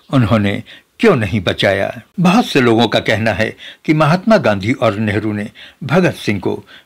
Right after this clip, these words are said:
बचाने की भरसक कोशिश की। यंग इंडिया में महात्मा गांधी ने लिखा है कि वायसरॉय ने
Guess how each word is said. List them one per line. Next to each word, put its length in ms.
बचाने 420
की 140
भरसक 460
कोशिश 380
की। 380
यंग 340
इंडिया 360
में 260
महात्मा 420
गांधी 340
ने 140
लिखा 260
है 260
कि 140
वायसरॉय 600
ने 240